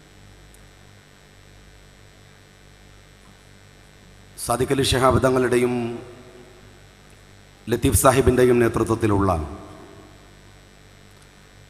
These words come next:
മലപ്പുറം ജില്ലാ മുസ്ലിം ലീഗ് മൗലികവും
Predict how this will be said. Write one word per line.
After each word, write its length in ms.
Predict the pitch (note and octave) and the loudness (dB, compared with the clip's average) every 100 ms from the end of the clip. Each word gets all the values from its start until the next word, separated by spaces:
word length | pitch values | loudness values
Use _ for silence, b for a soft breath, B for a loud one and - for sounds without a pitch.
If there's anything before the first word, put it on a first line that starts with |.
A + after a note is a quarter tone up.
| - - - | -20 -18 -6
മലപ്പുറം 360 | B2 - C#3 C#3 | -2 2 4 4
ജില്ലാ 200 | C3+ C#3 C3+ | 4 6 6
മുസ്ലിം 220 | C3+ C3+ C3 | 4 2 2
ലീഗ് 300 | C3+ A2+ A2+ G#2 A2+ - - - - - - - - - - - - - - - - - - - - - - - - - - - - - - - - A#2 | 2 0 0 0 -4 -10 -18 -20 -20 -20 -20 -20 -20 -20 -20 -20 -20 -20 -20 -20 -20 -20 -20 -20 -20 -20 -20 -20 -20 -20 -20 -20 -20 -20 -20 -20 -6 2
മൗലികവും 580 | B2+ C#3 C3 C3+ C3 | 4 4 4 2 2